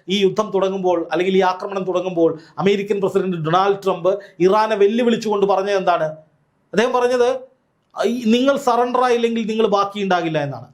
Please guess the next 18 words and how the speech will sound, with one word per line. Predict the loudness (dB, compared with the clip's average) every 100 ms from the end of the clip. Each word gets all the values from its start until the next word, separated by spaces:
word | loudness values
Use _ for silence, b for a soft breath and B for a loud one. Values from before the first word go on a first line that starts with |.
| 0
അത്, | 0 0 -2 0
അത് | -2 0 0
കഴിഞ്ഞ | 0 0 0
ഒരു | 0
നാലോ | 0 2 0
അഞ്ചോ | -2 -4
മണിക്കൂർ | -4 -4 -2 2
കഴിഞ്ഞപ്പോഴാണ് | 2 0 0 0 0 -4 -10 b b b
ഇസ്രായേലിനെ | 0 2 2 0 -2 0
തകർക്കുന്ന | -2 -2 -2 0 -2 0 -2 0
വിധത്തിൽ, | -2 -4 -4
അല്ലെങ്കിൽ | -2 -2
ഇസ്രായേലിനെ | 0 0 0 -2
ഞെട്ടിപ്പിക്കുന്ന | -2 -4 0 -2 -2 -4 0
വിധത്തിൽ | 0 0 0 -2 -4 B B -2
തുടർച്ചയായ | 0 2 0 0 0 2 2
മിസൈൽ | 0 0 2 2
ആക്രമണം | 0 -4 -4 -6